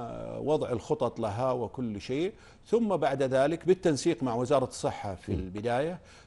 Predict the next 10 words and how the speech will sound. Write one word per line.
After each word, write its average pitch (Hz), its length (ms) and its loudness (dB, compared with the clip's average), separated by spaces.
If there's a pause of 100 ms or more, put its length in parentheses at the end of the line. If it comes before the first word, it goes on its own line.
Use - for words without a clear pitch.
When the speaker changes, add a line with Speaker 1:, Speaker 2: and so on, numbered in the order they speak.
Speaker 1:
ثم 196 220 2
بعد 143 300 2
ذلك، 139 380 4 (220)
آه، 113 400 -2
بالتنسيق 123 680 -2
مع 110 160 -2
الجهات 113 480 0 (120)
اللي 107 280 -6
تتعلق 113 600 -2
ب، 95 360 -6